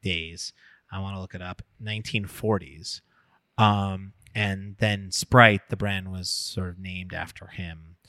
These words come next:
And yeah, it's been around for a real long time and has had a ton of different identities, um, over the years. And this one feels like probably the, a return to some of the more simpler stuff from back in, like, kinda like the nineties and, like,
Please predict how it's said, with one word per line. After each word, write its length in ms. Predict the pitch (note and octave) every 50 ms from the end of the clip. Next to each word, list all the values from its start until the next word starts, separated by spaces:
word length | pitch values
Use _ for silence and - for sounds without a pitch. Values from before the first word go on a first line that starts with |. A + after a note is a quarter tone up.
| - _ _ _ _ _ _ -
And 300 | F#2+ F#2+ G2 G2+ G#2+ B2
yeah, 140 | F#3 A3 C#3
it's 100 | A2 -
been 140 | - D3
around 220 | C#3 C#3+ C#3 C#3 A#2+
for 80 | C#3
a 40 | B2+
real 200 | A#2 A#2+ B2+ C3+ C3
long 100 | B2+ A#2+
time 340 | - A#2+ A#2 A#2+ C3 C#3
and 120 | C3 G#2 G2+
has 240 | A2+ A2 G#2+ - -
had 260 | A#2 A2+ G#2+ G#2+ G#2+
a 100 | G#2 G#2
ton 220 | - - A#2 G#2+
of 80 | A2 A2
different 240 | A2+ G#2 - G#2+ G2+
identities, 680 | G2 F#2+ G2 G2 G2 G2+ A2 A#2+ B2 B2+ A#2+ - - _ _ _ _ _ _ _ - -
um, 200 | G#2+ G2 F#2+ A2
over 220 | G#2+ G#2 G2+ G2+
the 80 | G2 F#2+
years. 560 | F#2 G2+ A2 A#2 B2+ D3 E3+ F3+ F3+ D#3+ C3+
And 180 | A#2+ A#2 A#2+
this 160 | C3 B2+ - -
one 220 | B2+ B2 B2 B2
feels 260 | - C3+ B2 A#2+ A2+
like 360 | A#2+ A#2 A2+ A2 - - - _ _ _ _ _ _ _ _ _ _ -
probably 280 | - F3+ F3+ F#3 F3
the, 400 | D#3 C#3+ C3+ B2+ B2+ B2 A#2 A2 - _ - B2
a 40 |
return 360 | A#2+ B2 - - D3 C3+ C3 A#2+
to 120 | - A#2
some 160 | - B2+ A#2
of 60 | A2+
the 80 | G#2+ G#2+
more 140 | G#2+ G2+ F#2+
simpler 340 | - - G#2 F#2+ G2 F#2+ F2+
stuff 260 | - - F2+ F#2 -
from 260 | - G#2+ F#2+ F2+ F#2
back 460 | - - G2 F#2 F#2 - - - - _ -
in, 240 | A2+ F#2 F#2 F2+ F#2
like, 460 | F2+ E2+ E2+ E2+ E2+ - - - - _ _ _ _ _ _ _ _ _ _ - _ -
kinda 260 | D#3+ E3 E3+ E3 C#3+
like 220 | C#3 C3 A#2+ -
the 140 | - A#2 A2
nineties 1400 | A2 A2 G#2+ G#2+ G#2+ G#2+ G#2 G#2+ G#2+ A2 G#2+ G#2 G#2 G#2 G2 G2+ G2 F#2+ F#2 F#2 F#2 F#2 F#2 F#2 F#2 - - - _ -
and, 240 | G2 G2 F#2+ F#2 F#2
like, 300 | F#2 F2 E2+ - -